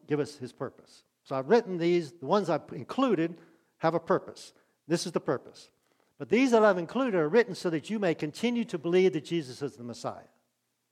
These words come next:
Uh, you trying to figure that out? Start to believe or continue to believe that Jesus was really who he said he was, he truly was the Son of God, and that by believing in him, you will have life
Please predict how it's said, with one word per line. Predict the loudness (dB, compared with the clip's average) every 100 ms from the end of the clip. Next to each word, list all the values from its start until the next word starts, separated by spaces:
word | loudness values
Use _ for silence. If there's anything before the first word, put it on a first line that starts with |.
| _ _ _ _ -6
Uh, | -2 0
you | -2
trying | -4 -4
to | -2 -4 -6 -4
figure | 0 2
that | 4
out? | 4 2 0 -4 -18 _ _ -20 -20
Start | -10 0 2 2
to | -2
believe | 0 2 2 0
or |
continue | -4 -6 -4 -6 -6
to | -6
believe | -2 0 0 -4 -12 _ _ _ _
that | -10
Jesus | -4 -2 -2 -6
was | -6
really | -2 -2
who | -2
he | -4
said | 0 2
he | 2
was, | 2 2 0 -2
he | -10
truly | -6 -4
was | -2 -4
the | -6
Son | -8 -8
of | -4
God, | -4 -4 -8 -12 _ _ _ _ _ _ _ -6
and | 0
that | 2
by | 4 2
believing | 2 2 2 2 2
in | 0
him, | 0 -2 -4 -4
you | -4
will | -4
have | -6 -2
life | -2 0 -2